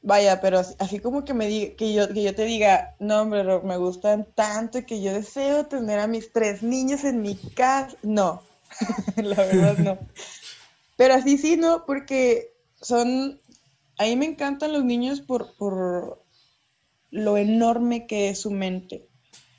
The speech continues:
Speaker 1: por la imaginación tan increíble y tan sorprendente que tienen. Porque de una u otra manera nos enseñan algo a nosotros, ¿no? O como que te recuerdan de dónde, de dónde venías, o que cómo pensabas y por qué ahora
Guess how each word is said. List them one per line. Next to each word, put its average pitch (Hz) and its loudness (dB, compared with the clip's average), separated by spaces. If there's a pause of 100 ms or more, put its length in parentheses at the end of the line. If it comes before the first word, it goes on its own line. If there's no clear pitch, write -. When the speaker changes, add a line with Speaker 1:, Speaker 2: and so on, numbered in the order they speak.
(120)
Speaker 1:
por 185 0
la 196 0
imaginación 196 -2
tan 220 -2
increíble 220 -2
y 220 -2
tan 175 -4
sorprendente 185 -6
que - -12
tienen. 175 -6 (800)
Porque 185 -2 (280)
de 208 2
una 254 2
u 285 4
otra 269 -2
manera 240 -2
nos 208 -2
enseñan 196 -2
algo 202 0
a - -2
nosotros, 190 -2
¿no? 180 -10 (240)
O 196 0
como 196 -4
que 180 -4
te 190 -4
recuerdan 196 2
de 202 0
dónde, 185 0
de 180 2
dónde 180 0
venías, 196 -2
o 180 -14
que 160 -6
cómo 202 -2
pensabas 202 -2
y 202 -6
por 185 -12
qué 190 -6
ahora 202 0